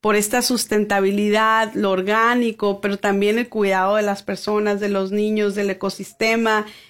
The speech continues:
y aparte que tengas tu proyecto en el sur de Arizona como un producto turístico más para nosotros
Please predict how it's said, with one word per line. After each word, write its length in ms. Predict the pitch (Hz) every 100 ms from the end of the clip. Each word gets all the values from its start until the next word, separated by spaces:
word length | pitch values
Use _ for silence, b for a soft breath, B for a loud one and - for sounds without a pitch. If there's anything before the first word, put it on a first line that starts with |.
| B
y 160 | 220 233
aparte 320 | 226 208 262
que 100 | 285
tengas 320 | 233 220 233
tu 140 | 247
proyecto 520 | 208 214 196 202 202 214
en 80 | 202
el 80 |
sur 220 | 190 196 190
de 100 | 208
Arizona 720 | 202 - 226 226 220 - - _
como 440 | 214 214 196 196
un 180 | 190 208
producto 480 | 226 226 202 - 214
turístico 540 | 220 196 190 - 202
más 220 | 196 180
para 220 | - 202 196
nosotros 640 | 180 - 208 208 208 -